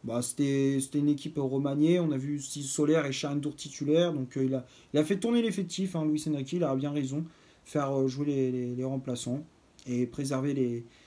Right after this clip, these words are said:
les, les, les, les cadres pour les, les matchs et, les matchs importants.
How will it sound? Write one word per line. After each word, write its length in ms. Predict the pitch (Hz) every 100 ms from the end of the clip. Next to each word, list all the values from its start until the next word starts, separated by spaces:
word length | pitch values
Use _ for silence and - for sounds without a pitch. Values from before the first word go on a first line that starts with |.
| - -
les, 160 | 127 123
les, 240 | 120 120
les, 200 | 120 120
les 140 | 117 123
cadres 360 | 120 151 131
pour 240 | 120 - 113
les, 120 | 113 120
les 120 | 120
matchs 260 | 135 135 131
et, 160 | 117 127 - _ -
les 120 | 127
matchs 240 | 135 135
importants. 400 | 151 139 - 120